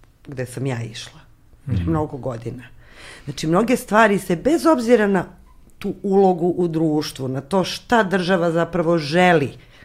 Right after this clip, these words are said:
Speaker 1: da škola bude, sama škola, učionica i ono kako mi radimo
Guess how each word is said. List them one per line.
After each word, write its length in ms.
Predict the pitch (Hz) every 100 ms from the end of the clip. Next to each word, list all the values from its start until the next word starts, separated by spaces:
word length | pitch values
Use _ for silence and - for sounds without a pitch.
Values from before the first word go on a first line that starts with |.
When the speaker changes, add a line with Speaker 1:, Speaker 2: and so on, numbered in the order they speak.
| -
Speaker 1:
da 140 | -
škola 420 | 160 - 160 135 123
bude, 360 | 139 196 180 - - -
sama 420 | - 208 226 247
škola, 640 | 226 - 185 175 123 107 -
učionica 720 | 165 - 180 165 170 180 -
i 80 | 139
ono 160 | 180 185
kako 360 | 208 220 185
mi 200 | 175 160
radimo 560 | 131 123 117 151 185